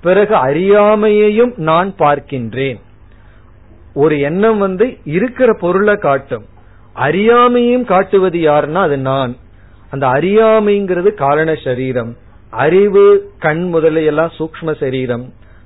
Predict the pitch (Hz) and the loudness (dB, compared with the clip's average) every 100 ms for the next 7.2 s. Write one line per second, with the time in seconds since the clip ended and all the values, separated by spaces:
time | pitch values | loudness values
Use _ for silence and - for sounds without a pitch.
0 | - 147 156 143 143 156 190 202 - 143 | -10 -8 -2 -2 0 0 0 0 -4 -2
1 | 160 170 143 131 127 123 120 117 107 - | 0 0 -2 -6 -6 -6 -8 -10 -18 -20
2 | - 131 147 185 175 180 180 180 180 180 | -10 -6 -2 -2 0 2 2 2 2 2
3 | 185 214 139 135 160 165 170 196 185 156 | 2 0 -2 -2 0 0 0 -4 0 0
4 | 160 160 160 156 160 170 175 123 143 190 | 0 -4 -6 -6 -6 -4 -4 -4 0 0
5 | 202 214 175 147 160 160 151 147 143 151 | 0 -4 -4 -4 -2 -2 -2 -2 -4 -4
6 | 131 127 - 135 127 170 131 113 117 123 | -4 -4 -4 -6 -4 -6 -8 -10 -6 -4
7 | 131 107 | -6 -8